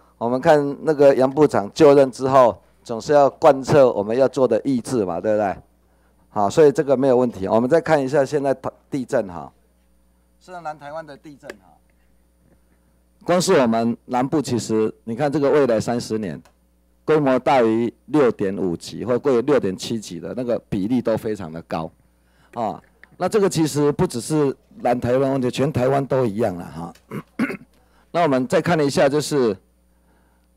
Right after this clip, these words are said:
那个国政中心哈，国政中心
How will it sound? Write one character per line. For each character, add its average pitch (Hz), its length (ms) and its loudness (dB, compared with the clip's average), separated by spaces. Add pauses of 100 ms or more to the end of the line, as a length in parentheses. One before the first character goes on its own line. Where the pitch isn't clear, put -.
那 156 100 -2
个 123 400 0 (960)
国 165 160 2
政 185 180 2
中 165 180 2
心 151 220 0
哈， 101 320 -2 (800)
国 151 100 -2
政 196 140 2
中 180 180 0
心 170 340 -2